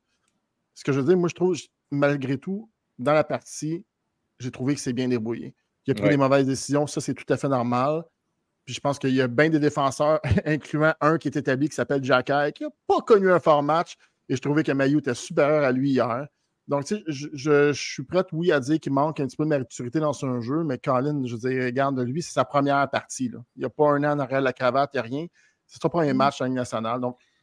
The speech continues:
Speaker 1: moi, je trouve que j'ai eu, j'ai vu un, un match qui était pas timide. Je trouvais qu'il a trouvé sa place. Je trouvais que deux, trois fois même qu'il a, qu'il a appuyé l'attaque, puis ça amenait à des bonnes chances, des, des, des bonnes chances au niveau de l'offensive. Fait que, tu sais, moi, somme toute, je suis prêt à vivre. Tu sais, comme tu dis, Frank, c'est,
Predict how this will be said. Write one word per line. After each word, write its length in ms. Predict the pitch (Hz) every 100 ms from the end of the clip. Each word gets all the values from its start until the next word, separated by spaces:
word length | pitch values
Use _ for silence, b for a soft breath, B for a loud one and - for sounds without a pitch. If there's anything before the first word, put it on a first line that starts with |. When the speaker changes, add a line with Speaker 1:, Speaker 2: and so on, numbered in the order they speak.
| _ -
Speaker 1:
moi, 80 |
je 60 | 143
trouve 180 | - 160
que 120 | 151
j'ai 140 | 127
eu, 260 | 139 147 143
j'ai 200 | 127 135
vu 260 | 135 139 151
un, 240 | 131 131 127 127 -
un 160 | 135 131
match 320 | 147 160 -
qui 80 | 135
était 160 | -
pas 160 | - 185
timide. 400 | - 156 151 175
Je 80 | -
trouvais 180 | 143 170
qu'il 100 | 175
a 20 |
trouvé 240 | - 156
sa 160 | 160 131
place. 280 | 156 175 - -
Je 60 |
trouvais 200 | - 170
que 100 | 185
deux, 260 | 151 196 220
trois 240 | - 196
fois 160 | 175 196
même 160 | 190 175
qu'il 120 | 147
a, 140 | 139
qu'il 160 | 127 147
a 60 | 139
appuyé 320 | - 175 185
l'attaque, 380 | 147 - 156 -
puis 80 | -
ça 120 | 135
amenait 200 | 131 147
à 60 | 160
des 120 | 135
bonnes 240 | 123 156
chances, 340 | 143 156 160 -
des, 180 | 135 135
des, 180 | 131 135
des 100 | 131
bonnes 200 | 139 156
chances 320 | - 156 160
au 40 | 135
niveau 140 | 135
de 60 | 135
l'offensive. 600 | 127 127 104 - 147 190 _ _ _ _ _ _ _ -
Fait 60 |
que, 60 | 131
tu 40 |
sais, 80 | 185
moi, 100 | 180
somme 180 | 175 156
toute, 100 | 185
je 20 |
suis 80 | -
prêt 160 | 185 170
à 60 |
vivre. 240 | 147 175 170 _
Tu 80 | 214
sais, 140 | 220 _ _ _ _ _
comme 120 | 208 214
tu 120 | 131
dis, 140 | 151
Frank, 340 | - 131 139 - _
c'est, 240 | - 240